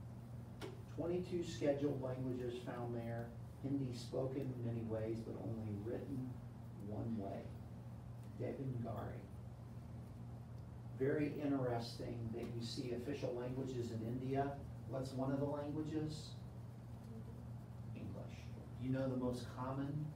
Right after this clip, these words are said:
language in India would be Hindi. That's the most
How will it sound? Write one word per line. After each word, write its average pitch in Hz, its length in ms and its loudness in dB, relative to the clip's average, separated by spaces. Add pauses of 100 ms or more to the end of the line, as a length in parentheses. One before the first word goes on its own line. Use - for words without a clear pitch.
(140)
language 135 460 0
in 131 160 0
India 135 400 2 (220)
would 117 160 -2
be 110 180 -2 (100)
Hindi. - 380 -4 (840)
That's 117 240 -2
the 131 100 0
most 123 260 0